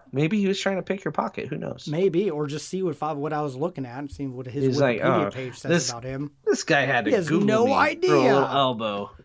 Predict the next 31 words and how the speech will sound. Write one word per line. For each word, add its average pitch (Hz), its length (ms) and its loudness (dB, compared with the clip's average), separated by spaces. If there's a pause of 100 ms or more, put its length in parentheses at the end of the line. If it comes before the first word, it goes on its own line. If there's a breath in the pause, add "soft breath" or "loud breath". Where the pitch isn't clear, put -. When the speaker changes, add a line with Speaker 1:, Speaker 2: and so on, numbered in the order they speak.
(120)
Speaker 2:
Yep. 175 240 2 (160)
That 233 160 10
actually 339 240 8
Speaker 1:
Yeah. 226 100 0
Speaker 2:
could 320 120 0
have - 60 -6
been. 262 260 6
But, 180 180 4
yeah, 220 160 6
that 185 100 4
was 175 160 2
really 190 220 2
neat 175 260 0
that, 160 240 0
uh, 147 220 0 (320 loud breath)
they're 190 160 8
filming 214 420 4
all 196 260 4
of 202 80 0
those. 214 340 4
So 165 240 2
we 151 180 0
saw 165 240 0
a 151 40 -4
couple 175 240 -2
other 165 160 0
things 165 320 -2
getting 160 280 -4
set 147 320 -4
up. 175 340 2
And, 147 200 0